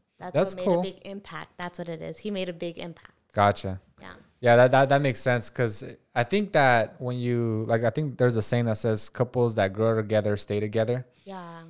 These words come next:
Speaker 2: So it's almost like you guys were kinda, like, at the same stage where it's like, "Okay, well, let's grow."
Speaker 1: Yeah, like, let's wait, let's, like, wait to have a baby. Like, we just had a, we have eight years together.
Speaker 2: Oh, wow.
Speaker 1: And we just had a baby,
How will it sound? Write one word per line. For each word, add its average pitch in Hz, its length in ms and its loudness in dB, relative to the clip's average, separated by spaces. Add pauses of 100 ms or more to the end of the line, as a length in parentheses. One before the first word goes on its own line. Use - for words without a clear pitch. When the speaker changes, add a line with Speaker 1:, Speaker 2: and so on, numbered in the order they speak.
(140)
Speaker 2:
So 123 260 -2
it's 113 300 0
almost 139 280 0
like 120 200 2
you 131 80 0
guys 135 240 4
were 120 100 0
kinda, 131 260 -4
like, 117 200 -2
at 104 100 -2
the 101 120 -6
same 123 360 -6
stage 120 380 -6
where 113 80 -4
it's 104 100 -10
like, 101 120 -6
"Okay, 107 200 -8
well, 104 300 -4
let's 120 140 -10
grow." 117 500 0 (100)
Speaker 1:
Yeah, 202 380 -6
like, 175 260 -10
let's 208 320 -12
wait, 202 580 -4
let's, 185 380 -12 (380)
like, 190 200 -12
wait 196 260 -8
to 196 80 -18
have 190 140 -10
a 175 100 -6
baby. 190 480 -6
Like, 180 200 -8
we 202 160 -8 (140)
just 196 340 -8
had 202 120 -10
a, 190 80 -8 (120)
we 196 200 -10 (220)
have 214 220 -16 (180)
eight 196 220 -20
years 262 300 -14
together. 311 600 -14 (160)
Speaker 2:
Oh, 107 120 -2
wow. 101 240 -4 (100)
Speaker 1:
And 208 320 -12
we 196 120 -12
just 190 300 -8
had 180 200 -10
a 180 40 -10
baby, 165 600 -12